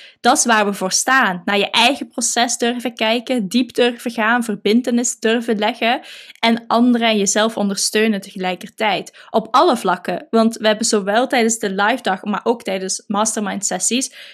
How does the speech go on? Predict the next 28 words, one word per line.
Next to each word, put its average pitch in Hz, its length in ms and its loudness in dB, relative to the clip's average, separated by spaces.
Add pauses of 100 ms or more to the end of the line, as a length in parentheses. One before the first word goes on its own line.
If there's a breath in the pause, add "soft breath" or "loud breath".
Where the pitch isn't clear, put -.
(120)
naar 214 200 0
persoonlijke 269 880 0
dingen 190 280 -4
gekeken 185 500 -6
als 311 340 2
naar 180 440 -2 (120)
het 196 180 -4
bedrijf. 190 680 -4 (360 loud breath)
Dus, 220 240 2
en, 214 320 2
en 226 120 0
dat 226 140 2
vind 269 180 2
ik - 60 -6
zo 220 100 2
mooi, 214 460 4
dat, 220 280 0 (540 soft breath)
dat 233 100 6
zijn 233 220 4
onze 269 380 2
kernwaarden, 220 560 2 (120)
onze 233 520 4
visie, 240 380 2
dat 208 120 2
is - 60 -2
hoe 233 80 2
dat 208 140 0
wij 220 560 4